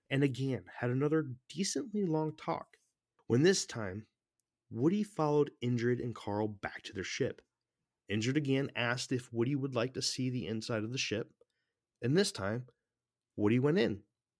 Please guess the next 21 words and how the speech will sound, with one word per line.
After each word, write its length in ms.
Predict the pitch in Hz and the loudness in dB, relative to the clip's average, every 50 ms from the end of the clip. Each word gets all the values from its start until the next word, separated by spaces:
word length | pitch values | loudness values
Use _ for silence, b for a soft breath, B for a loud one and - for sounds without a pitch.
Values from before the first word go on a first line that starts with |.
| _ _ _ _ _ | _ _ _ _ _
and 100 | - 110 | -2 0
was 120 | 135 147 - | 2 2 4
shown 240 | - 135 120 139 | 4 2 2 2
almost 420 | - - 131 131 143 156 156 - - | 2 0 0 2 2 0 0 0 0
the 80 | 156 | 0
entire 340 | 156 160 156 - 139 127 123 | 0 0 0 0 0 0 0
ship. 320 | 120 - - 147 - - - _ _ _ _ B B B B B B B B B B B B B B B B B B _ | 0 0 -2 -2 -2 -4 -8 _ _ _ _ B B B B B B B B B B B B B B B B B B _
On 100 | 120 131 | 2 4
his 140 | 151 151 147 | 4 4 6
way 140 | 160 165 143 | 6 6 6
out, 180 | 127 131 - | 6 4 0
he 60 | - 117 | -2 -2
saw 180 | - 135 117 | 0 0 0
a 60 | 123 | 0
panel 480 | 123 - - 123 113 113 120 131 - - | -2 -4 -4 -4 -2 -2 -2 -4 -4 -8
about 340 | - 123 110 110 113 - - | -8 -6 -4 -4 -4 -4 -4
as 120 | 127 123 - | -6 -6 -6
high 400 | - - - 117 117 131 139 - | -6 -6 -4 -4 -2 -4 -4 -4
as 160 | 135 135 131 | -6 -4 -4
his 140 | 151 156 151 | -2 -2 -2
shoulder 480 | - - 131 117 113 113 120 127 127 | -2 0 0 0 0 0 -2 -4 -4